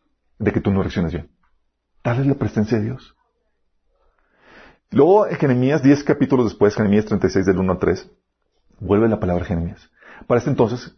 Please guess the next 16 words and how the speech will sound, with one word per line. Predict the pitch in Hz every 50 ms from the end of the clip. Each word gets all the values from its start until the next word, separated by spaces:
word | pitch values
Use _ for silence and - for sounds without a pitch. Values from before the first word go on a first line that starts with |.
| _ _ -
Jeremías | - 117 110 107 113 127 127 -
había | 117 117 117
sido | 113 - 120
expulsado | 117 117 - - - 104 - - 101 92 101
del | 104 92 -
templo. | 110 113 - - 85
Ya | 101
no | 107 117
podía | - - - 208
hablar. | 208 196 104 107 - - _ _ _ _ _ _ _ _ _ _ _ _ _ _ _ _ _ _ _ _ _ _ _ _ _ _ _ -
Ya | 120
no | 139 170 175
podía | 180 175 170
compartir | 175 170 131 160 - 151 147 151
la | 156 151
palabra. | - 143 160 170 165 -